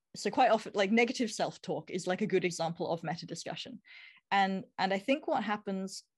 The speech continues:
like, so uh, you, you can tell me if I'm wrong here, but I think, like,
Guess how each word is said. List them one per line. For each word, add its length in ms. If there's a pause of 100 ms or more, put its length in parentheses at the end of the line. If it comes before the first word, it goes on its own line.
(140)
like, 180
so 480 (920)
uh, 200 (680)
you, 200
you 160
can 80
tell 160
me 80
if 80
I'm 140
wrong 140
here, 160
but 120
I 60
think, 240
like, 220